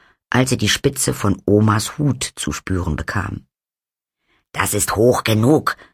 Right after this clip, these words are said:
sagte Esme Wetterwachs. "Wenn wir noch etwas höher steigen, sehen wir vielleicht, wohin wir fliegen", meinte Margret. "Ich dachte, du hättest einen Blick auf Desideratas Karten geworfen", brummte Oma. "Ja, aber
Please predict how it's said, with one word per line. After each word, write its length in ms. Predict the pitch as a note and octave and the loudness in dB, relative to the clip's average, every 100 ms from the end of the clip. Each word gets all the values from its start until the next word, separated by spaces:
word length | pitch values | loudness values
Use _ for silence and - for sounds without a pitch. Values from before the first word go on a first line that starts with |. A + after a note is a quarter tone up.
| - | -12
sagte 400 | - D2+ - - | -4 -4 -4 -4
Esme 320 | - - E2 | -2 -2 -2
Wetterwachs. 600 | D2 C#2 - - - - _ _ _ _ _ _ _ _ _ _ - | -4 -4 -6 -8 -12 -14 _ _ _ _ _ _ _ _ _ _ -2
"Wenn 160 | E3 | 2
wir 140 | D3+ D#3 | 4 2
noch 140 | D#3+ | 2
etwas 360 | - D3+ - F#3 | -2 -4 -2 2
höher 220 | A3+ G3 | 2 2
steigen, 440 | - C3+ C3 C#3 - - - | 0 0 0 -2 -4 -12 -4
sehen 360 | B2 F3+ A3 | 2 4 6
wir 140 | F#3 D#3 | 4 4
vielleicht, 420 | D#3+ C#3+ D3 - | 2 0 0 0
wohin 240 | D3 F3+ | 0 2
wir 140 | B3 G#3 | 2 0
fliegen", 460 | C3+ C3+ B2+ A2+ - | 0 0 0 -2 -2
meinte 280 | G#2 F#2+ F2+ | -2 -2 -4
Margret. 500 | F2+ E2 - E2+ - _ _ _ _ - | -4 -4 -6 -10 -14 _ _ _ _ -8
"Ich 260 | E2 - | -4 -2
dachte, 420 | - F#2 - F2 D#2 - - | 0 -2 -2 -6 -10 -14 -10
du 80 | - | -6
hättest 400 | E2 F2+ E2+ - | -4 -4 -6 -6
einen 320 | F2 F2 E2+ | -4 -4 -4
Blick 340 | E2 G#2+ - - | -2 -2 -2 -6
auf 160 | E2+ | -6
Desideratas 840 | - G2 F#2+ E2+ E2+ F2 G2+ D#2 - | -4 -2 -2 -4 -4 -4 -4 -6 -4
Karten 440 | - - - A2+ | -4 -6 -6 -6
geworfen", 640 | D#2 D2+ A#1 A1+ - C#2 - - _ | -6 -8 -8 -10 -8 -10 -10 -20 _
brummte 420 | - E2 D#2 F2 - | -4 -2 0 -2 0
Oma. 320 | D#2 D2+ D2+ - - - - | 0 -2 -4 -12 -20 -16 -8
"Ja, 680 | B2 C3+ E3 G3+ E3+ C3 - - - _ | -4 0 0 2 2 2 -2 -6 -6 _
aber 360 | - D3+ - | -2 0 -2